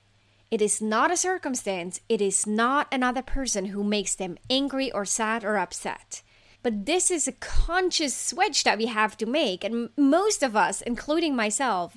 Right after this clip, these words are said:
we don't figure this out, if at all, until we're already in our adulthood. If this is a new concept to you, the idea that you are one hundred percent responsible for your emotions, I also like to refer to this as emotional maturity,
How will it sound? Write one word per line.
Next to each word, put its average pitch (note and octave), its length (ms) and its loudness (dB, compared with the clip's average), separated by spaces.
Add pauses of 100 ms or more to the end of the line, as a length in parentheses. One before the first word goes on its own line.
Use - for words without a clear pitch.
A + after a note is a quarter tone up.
we D#4 120 4
don't F#4 200 4
figure D#4+ 260 0
this B3+ 180 0
out, B3+ 420 4
if F4+ 300 2
at B3 240 4
all, A3+ 420 0 (240)
until C#4 400 0
we're A#3+ 240 2
already C4 420 2
in A3+ 200 -2
our G#3 240 -2
adulthood. G#3 640 -6 (340)
If B3 160 -6
this D#4+ 220 0
is D#4+ 140 0
a C#4 80 4
new B3 220 0
concept A#3 560 -4
to G3 100 -10
you, F3 160 -4
the G#3 120 -2
idea A#3 480 0
that F#3+ 140 -4
you A3+ 240 -2
are A#3 140 0
one B3 260 4
hundred C#4+ 240 -2
percent A#3 320 -4
responsible G#3 720 -4 (460)
for - 180 -6
your B3+ 280 2
emotions, G#3 840 -2 (1000)
I B3+ 40 6
also D#4+ 220 4
like C4+ 200 6
to B3+ 60 4
refer A#3+ 260 0
to A#3+ 100 0
this A3 280 0
as G#3+ 220 0
emotional A#3 640 0
maturity, G3 760 -4